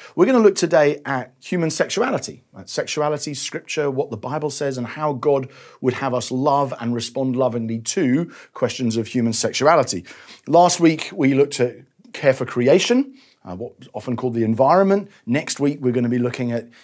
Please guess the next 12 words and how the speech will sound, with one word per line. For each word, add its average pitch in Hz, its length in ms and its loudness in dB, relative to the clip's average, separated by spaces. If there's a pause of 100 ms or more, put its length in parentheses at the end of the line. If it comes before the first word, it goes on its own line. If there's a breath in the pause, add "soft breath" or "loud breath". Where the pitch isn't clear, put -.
issues 113 400 -4
of 117 120 -4
sex - 440 -6
and 127 140 0
gender 120 500 -2
and 92 220 -14
transgender 127 600 -4
and 104 100 -8
intersex 110 560 -8
and 101 100 -12
so 107 220 -4
on. 98 200 -8